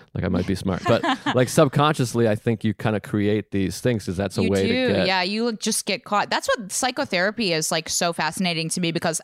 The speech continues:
Speaker 2: I, I, I would go for so long and I'd be like, "Is this helping?"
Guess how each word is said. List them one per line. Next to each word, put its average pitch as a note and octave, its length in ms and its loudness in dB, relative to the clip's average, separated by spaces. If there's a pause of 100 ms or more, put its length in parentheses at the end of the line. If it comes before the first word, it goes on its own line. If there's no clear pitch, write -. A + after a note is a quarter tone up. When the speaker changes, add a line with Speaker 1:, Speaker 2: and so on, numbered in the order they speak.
(100)
Speaker 2:
I, F#3 160 0
I, A#3+ 240 0 (340)
I A#3 100 2
would A#3 180 -6
go B3+ 200 0
for A4+ 160 -4
so C4 220 -2
long G3+ 340 2
and F3+ 60 0
I'd F3+ 100 0
be G3 80 -2
like, F#3+ 160 -2
"Is C4+ 160 -4
this B4 140 0
helping?" F#4 640 0